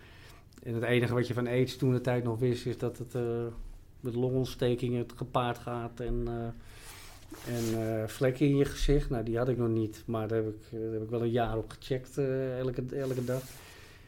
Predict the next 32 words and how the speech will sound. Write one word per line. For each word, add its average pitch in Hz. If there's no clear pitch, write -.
En 165
ik 156
zat 156
een 151
beetje 147
in 143
een, 143
eh, 135
catch 143
twenty-two. 147
Ik 139
denk, 135
als 131
ik 123
niet 160
goed 139
speel, 147
of 147
als 143
ik, 139
als 135
ik 131
succesvoller 151
word, 131
dus 120
ik 123
word 131
bekend 139
in 135
het 123
buitenland 135
ook, 113